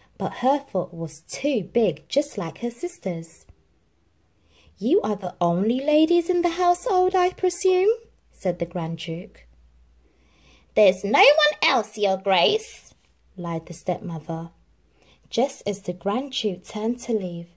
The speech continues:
Cinderella appeared at the top of the stairs. May I try it on? she asked. The Grand Duke agreed, but as the footman brought the slipper to her, the stepmother tripped him up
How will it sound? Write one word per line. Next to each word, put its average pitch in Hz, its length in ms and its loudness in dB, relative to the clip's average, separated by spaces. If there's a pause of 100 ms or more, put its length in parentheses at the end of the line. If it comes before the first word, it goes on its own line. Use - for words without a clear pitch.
(240)
Cinderella 233 760 0
appeared 214 480 -4
at - 140 -14
the 185 60 -12
top 202 280 -8
of 180 120 -10
the - 80 -18
stairs. 175 640 -6 (760)
May 381 200 6
I 403 220 4
try 240 260 -2
it 190 280 -2
on? 226 360 -4 (200)
she - 300 -12
asked. - 580 -12 (500)
The 190 80 -4
Grand 208 320 0
Duke 185 320 -4
agreed, 175 560 -4 (460)
but 226 280 -6
as 220 180 -6
the 285 120 -2
footman 175 540 -4
brought 196 340 -2
the 262 100 -4
slipper 226 560 -6 (560)
to 180 140 -4
her, 165 400 -8 (380)
the 185 80 -4
stepmother 185 540 -4
tripped - 440 -6
him 240 240 -8
up 180 240 -10